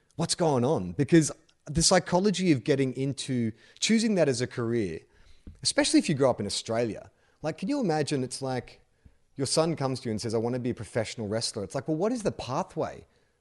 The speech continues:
to that? Like, even the careers that we've chosen, which are, you know, still fairly hard to get into, there is a more established pathway. But if you say you want to be a professional wrestler, that's almost harder than saying you want to be, like, a professional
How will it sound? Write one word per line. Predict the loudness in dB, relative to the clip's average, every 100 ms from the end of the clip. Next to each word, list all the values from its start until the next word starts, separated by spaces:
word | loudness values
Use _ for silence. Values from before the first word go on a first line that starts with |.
| -2
to | 0
that? | 0 -4 2
Like, | 4 6
even | 4 4 2
the | 0
careers | 2 2 2
that | 2
we've | 2 2
chosen, | 4 4 4 2 -2
which | 0
are, | 2 0 -2
you | -2
know, | -2
still | 0 -2
fairly | -2 0 0 0
hard | 0 -2 -4
to | -4
get | -2
into, | -2 -2 -4
there | -2 0
is | 0
a | -2 -4 -12 0
more | 2 4
established | 2 2 0 0 -6 -6
pathway. | -4 -4 -4 -8 -8 -16 _ -20 _ 2
But | 2 2 -6
if | -2
you | -2
say | 0 0
you | 2
want | 0
to |
be | 0 -4
a |
professional | -6 -6 -6 -4 -2
wrestler, | -2 -2 -2
that's | -2 -2 -2
almost | -4 -4
harder | -4 -2 -2
than | -4
saying | -2 -2 -2
you | -2
want | -4
to | -4
be, | -4
like, | -2 -4 -4
a |
professional | -8 -4 -4 -4 -4 -4